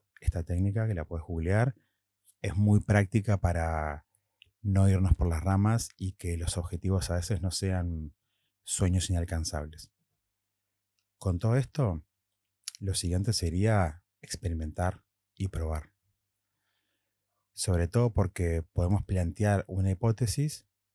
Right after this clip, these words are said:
y es en la experimentación que realmente vamos a mejorar nuestros datos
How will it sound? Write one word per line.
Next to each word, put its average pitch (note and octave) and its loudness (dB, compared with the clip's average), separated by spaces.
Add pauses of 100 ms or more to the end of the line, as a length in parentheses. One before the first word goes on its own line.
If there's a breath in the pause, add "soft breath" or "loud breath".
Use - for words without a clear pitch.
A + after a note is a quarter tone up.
y G2 0
es F#2+ 0
en F#2+ -2
la F#2 0
experimentación G2+ -2 (500)
que F2+ 0
realmente B2+ 4
vamos A2+ 2
a F2+ -2
mejorar F2+ 0 (320)
nuestros E2+ -2
datos G2+ -2